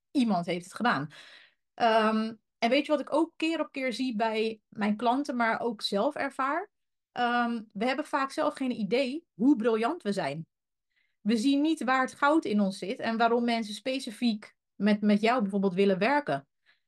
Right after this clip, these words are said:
Want wat we doen en kunnen, dat vinden we vaak zo normaal.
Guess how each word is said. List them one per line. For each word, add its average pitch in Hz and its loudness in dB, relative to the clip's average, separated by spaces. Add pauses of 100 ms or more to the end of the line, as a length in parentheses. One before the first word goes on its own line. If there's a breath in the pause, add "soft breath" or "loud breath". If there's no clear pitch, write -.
(320)
Want 226 0
wat 262 -4
we 220 -2
doen 262 0
en 214 -2
kunnen, 247 -2
dat 233 -6
vinden 247 -2
we 214 -8
vaak 214 -2
zo 214 2
normaal. 196 0